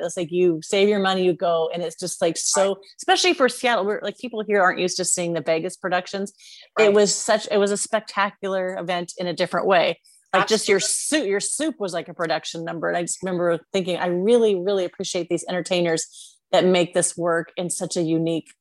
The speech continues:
Speaker 1: fashion." It's, like, kind of the theater in the round and the, the interaction. So did that, so the whole thing, like you said, it helps you with improv and thinking on your feet. And the, some free, did you have some freedom too? I mean, you have your songs because of
Speaker 2: Well, I had
Speaker 1: how
Speaker 2: the same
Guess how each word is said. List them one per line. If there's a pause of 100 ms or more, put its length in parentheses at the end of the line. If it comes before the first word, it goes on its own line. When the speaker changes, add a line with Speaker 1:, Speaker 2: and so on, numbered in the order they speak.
(460)
Speaker 1:
fashion."
It's,
like,
kind
of
the
theater
in
the
round
and
the, (200)
the
interaction.
So (640)
did
that,
so
the
whole
thing,
like
you
said,
it
helps
you
with
improv
and
thinking
on
your
feet. (720)
And
the,
some
free,
did
you
have
some
freedom
too?
I
mean,
you
have
your
songs
because (300)
of
Speaker 2:
Well,
I
had
Speaker 1:
how
Speaker 2:
the
same